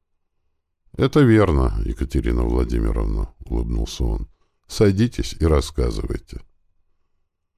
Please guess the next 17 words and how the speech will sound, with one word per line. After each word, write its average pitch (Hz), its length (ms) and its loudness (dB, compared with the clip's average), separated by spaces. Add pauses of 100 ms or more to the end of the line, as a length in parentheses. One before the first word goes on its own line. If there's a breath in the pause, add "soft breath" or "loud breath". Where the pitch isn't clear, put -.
(360)
Большого 139 540 6
села 76 320 2
на 65 140 0
стул, 151 380 -4 (300)
утвердила 92 680 2
на 71 80 0
коленях 73 500 0
потёртую 64 640 -2
кожаную 58 520 -4
сумку 143 640 -6 (360)
и 131 60 0
покосилась 113 680 0
через 76 320 -4
плечо 82 400 -2
на 101 120 2
медсестру 76 640 -2
Аколычеву. - 720 -8